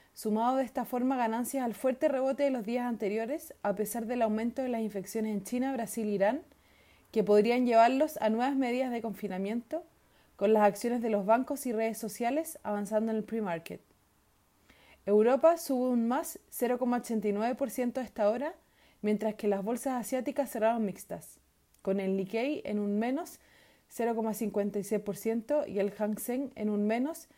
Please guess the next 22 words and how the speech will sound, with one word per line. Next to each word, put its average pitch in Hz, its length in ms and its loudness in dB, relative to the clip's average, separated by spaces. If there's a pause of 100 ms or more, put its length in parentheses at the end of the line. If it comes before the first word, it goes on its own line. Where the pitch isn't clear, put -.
(140)
cero 226 240 -2
coma 220 220 0
cincuenta 208 340 -2
y 202 40 0
seis 196 200 -2
por 196 140 -6
ciento. - 420 -12 (880)
El 208 220 2
cobre 294 420 6
rebota 269 400 4
hasta 269 220 0
niveles 233 520 2 (480)
de 208 140 2
dos 247 140 2
coma 269 260 2
quinientos 247 420 0
setenta 226 400 -2
y 208 40 0
seis 311 480 0
dólares 269 460 2
la 262 100 0
libra, 165 480 -4